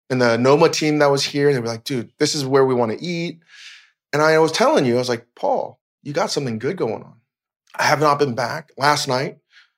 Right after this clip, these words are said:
we ate, and it's at, like, way more developed.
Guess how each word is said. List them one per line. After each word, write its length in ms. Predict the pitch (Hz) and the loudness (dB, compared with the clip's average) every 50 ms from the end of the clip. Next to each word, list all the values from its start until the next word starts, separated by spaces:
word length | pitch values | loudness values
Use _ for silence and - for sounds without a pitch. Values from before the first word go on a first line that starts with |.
| _ _ - | _ _ -2
we 160 | 123 131 123 | 2 4 4
ate, 300 | 131 127 151 - - - _ _ _ _ _ _ _ _ _ _ | 4 4 4 0 -4 -8 _ _ _ _ _ _ _ _ _ _
and 380 | 143 143 143 143 139 123 123 - _ _ _ _ _ | -2 0 0 0 0 -2 -6 -12 _ _ _ _ _
it's 120 | - 143 151 | -2 2 2
at, 140 | 147 139 - | 2 4 4
like, 220 | 143 131 120 - _ _ _ _ _ _ _ | 2 0 0 -2 _ _ _ _ _ _ _
way 400 | - 185 185 196 202 190 180 180 | -12 -6 0 2 4 4 4 4
more 200 | 175 165 160 151 | 4 4 2 4
developed. 580 | 147 147 135 135 135 131 123 107 - - - | 4 4 4 4 4 4 2 0 -2 -6 -12